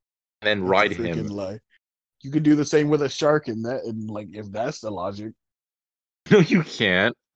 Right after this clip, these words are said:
Speaker 2: Yes, you
Speaker 1: Sharks are
Speaker 2: can.
Speaker 1: unta-, sharks are untameable, okay? Lions
Speaker 2: Lion,
Speaker 1: can be,
Speaker 2: what do you,
Speaker 1: like
Speaker 2: and you think a lion is gonna be tameable? Lions are all about
Speaker 1: Hey.
Speaker 2: freaking pride. It's literally called a pride of lions. You think a lion's gonna be like,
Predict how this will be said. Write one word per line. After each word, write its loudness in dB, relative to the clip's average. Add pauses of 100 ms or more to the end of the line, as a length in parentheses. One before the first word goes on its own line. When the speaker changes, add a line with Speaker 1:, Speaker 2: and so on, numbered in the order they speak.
(360)
Speaker 2:
Yes, -10
you -4
Speaker 1:
Sharks -8
are 0
Speaker 2:
can. 0
Speaker 1:
unta-, -2 (560)
sharks -8
are -2
untameable, -4
okay? -6
Lions -2
Speaker 2:
Lion, 6
Speaker 1:
can 4
be, 8
Speaker 2:
what 8
do 4
you, 6
Speaker 1:
like 2 (160)
Speaker 2:
and 2
you 8
think 6
a 8
lion 8
is 4
gonna 6
be 0
tameable? 6 (100)
Lions 6
are 6
all 8
about 4
Speaker 1:
Hey. 4
Speaker 2:
freaking 0
pride. 2 (100)
It's 6
literally 6
called 8
a -2
pride 6
of 2
lions. 4 (220)
You 2
think 2
a 6
lion's 6
gonna 4
be 2
like, 6